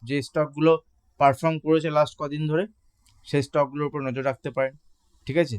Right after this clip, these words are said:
কালকে যদি সময় পাই আপনাদের সঙ্গে আরেকটা ভিডিও আমি শেয়ার করে দেবো ছোট করে, যেখানে Nifty, ব্যাংক Nifty শুধুমাত্র তাদের ইম্পর্টেন্ট লেভেল আর, এ, ব্যাংক Nifty, ফিন Nifty, মিড ক্যাপ এদের ইম্পর্টেন্ট লেভেল আর কিছু স্টক নিয়ে আমি অ্যানালিসিস আপনাদের সঙ্গে শেয়ার করব।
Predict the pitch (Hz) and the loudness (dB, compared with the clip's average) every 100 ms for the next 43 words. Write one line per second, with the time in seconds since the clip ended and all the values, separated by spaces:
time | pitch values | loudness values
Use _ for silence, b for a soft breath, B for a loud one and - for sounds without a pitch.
0 | 98 _ _ - 110 117 147 156 - 151 | -12 _ _ -8 -6 -2 -2 -2 -2 -4
1 | 156 160 160 156 143 151 147 143 - 139 | -2 0 0 -2 -8 -2 0 0 0 -4
2 | 117 123 156 156 151 151 143 143 147 151 | -2 0 0 -2 -2 -2 -2 -2 -4 -6
3 | - 127 139 139 190 _ _ _ _ - | -8 -8 -8 -6 -8 _ _ _ _ -8
4 | 120 156 160 147 - 170 147 143 147 - | 0 2 2 -2 -2 -2 0 -2 -8 -2
5 | 175 202 - - - - 135 160 156 160 | 0 0 -6 -16 -16 -10 -2 -2 0 0
6 | 156 147 127 143 147 147 135 147 180 190 | 0 0 2 2 2 2 4 6 4 0
7 | _ _ _ _ - 151 220 - _ _ | _ _ _ _ 6 6 6 -2 _ _
8 | _ 127 127 117 147 165 165 - 180 208 | _ -2 0 4 4 4 -2 2 0 0
9 | _ 147 147 151 - 151 143 - 156 147 | _ -4 -2 -4 -4 -6 -6 0 0 2
10 | 143 139 123 143 139 143 135 123 156 196 | -4 -6 -2 -2 -2 -4 0 2 2 0
11 | _ _ _ _ _ _ - 139 285 - | _ _ _ _ _ _ 0 2 2 -2
12 | - 147 - 147 135 135 151 147 139 123 | -6 -6 -2 0 0 -4 -6 -4 -4 -6
13 | 113 160 131 123 117 127 127 - 110 107 | -6 -6 -6 -6 -8 -10 -10 -8 -8 -8
14 | 101 | -12